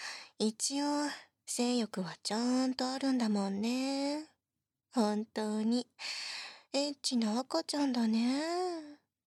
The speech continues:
<laughs> じゃあ、服、脱がしてあげるね。この体勢だったら、下、脱がすの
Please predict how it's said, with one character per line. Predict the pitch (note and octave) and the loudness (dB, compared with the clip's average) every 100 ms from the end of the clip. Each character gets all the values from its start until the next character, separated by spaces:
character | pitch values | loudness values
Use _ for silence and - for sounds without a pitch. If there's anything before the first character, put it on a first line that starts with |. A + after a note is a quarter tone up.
| _ _ _ _ _ _ _ _ _ | _ _ _ _ _ _ _ _ _
<laughs> | C4+ - - - C4+ | -10 -10 -12 -4 -2
じ | A#3 | 0
ゃ | A3+ | -2
あ、 | A3 - - - - - _ | -4 -8 -12 -10 -12 -18 _
服、 | - G3+ - B3 A#3+ A3+ - _ | -4 -4 -4 0 0 -2 -10 _
脱 | G3 G3 | -2 0
が | A#3+ | -4
し | C4+ | -4
て | A3 | -2
あ | G3 | -2
げ | F#3 F#3 | 0 -2
る | G3 | -2
ね。 | A3+ C#4 - D#4 E4+ G4 _ _ _ _ _ _ _ _ _ _ _ _ _ | -2 -2 -4 -4 -4 -6 _ _ _ _ _ _ _ _ _ _ _ _ _
こ | - G#3 | -6 -2
の | F#3+ B3 | 0 -2
体 | C#4+ C#4+ | -4 -6
勢 | - D4+ | -6 -6
だ | D#4+ | -6
っ | D#4+ | -6
た | - B3 | -4 -2
ら、 | G#3 G#3 - - - - - - | 0 -2 -4 -10 -14 -14 -14 -18
下、 | - - - A#3 A#3 B3 - _ _ _ | -12 -12 -8 -6 -4 -6 -8 _ _ _
脱 | - G#3+ G3 G3 F#3+ | -4 -4 -4 -4 -4
が | - A3+ | -2 -2
す | - | 0
の | D#4+ B3+ | 0 0